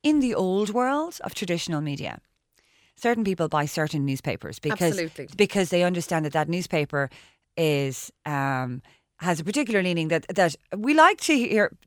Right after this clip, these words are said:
Speaker 1: cognitive dissonance. We like to hear people who agree with us. You know, we like to hear things that support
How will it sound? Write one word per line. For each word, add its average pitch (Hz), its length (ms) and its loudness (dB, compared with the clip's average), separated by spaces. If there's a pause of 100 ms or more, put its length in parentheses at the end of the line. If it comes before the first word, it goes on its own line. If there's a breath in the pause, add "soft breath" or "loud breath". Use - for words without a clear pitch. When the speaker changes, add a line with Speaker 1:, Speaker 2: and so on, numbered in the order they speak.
(120)
Speaker 1:
cognitive 262 440 2
dissonance. 254 380 -2
We 240 120 0
like 233 240 8
to 269 100 -2
hear 240 180 4
people 233 280 0
who 240 140 2
agree 226 240 2
with 214 160 2
us. 147 220 0
You 190 60 -2
know, 190 100 2
we 196 120 2
like 226 240 4
to 226 100 -4
hear 208 200 0
things 185 240 -4
that 170 100 -8
support 190 500 0